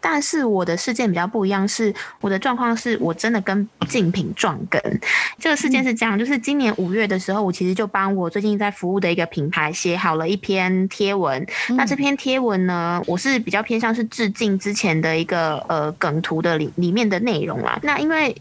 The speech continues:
Speaker 1: 有一些审查跟上线的原因，因应疫情，我的活动是延期的状况，然后我到七
Speaker 2: 嗯。
Speaker 1: 月底，我这篇贴文才会上线。结果就在这篇贴文上线的前夕，我发现说，天哪，这个竞品居然跟我出了一模一样企划概念的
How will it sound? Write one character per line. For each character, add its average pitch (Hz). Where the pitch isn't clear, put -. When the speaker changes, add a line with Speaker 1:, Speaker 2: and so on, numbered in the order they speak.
Speaker 1:
有 190
一 -
些 240
审 180
查 170
跟 196
上 214
线 214
的 175
原 160
因， 170
因 277
应 285
疫 254
情， 185
我 165
的 165
活 180
动 214
是 220
延 180
期 180
的 151
状 156
况， 165
然 165
后 214
我 185
到 196
七 170
Speaker 2:
嗯。 -
Speaker 1:
月 208
底， 175
我 -
这 214
篇 214
贴 214
文 180
才 180
会 165
上 185
线。 -
结 311
果 294
就 269
在 269
这 269
篇 262
贴 277
文 226
上 233
线 240
的 202
前 180
夕， 196
我 226
发 285
现 339
说， 302
天 370
哪， 285
这 349
个 320
竞 311
品 226
居 262
然 269
跟 285
我 226
出 247
了 233
一 339
模 214
一 208
样 233
企 240
划 240
概 208
念 202
的 160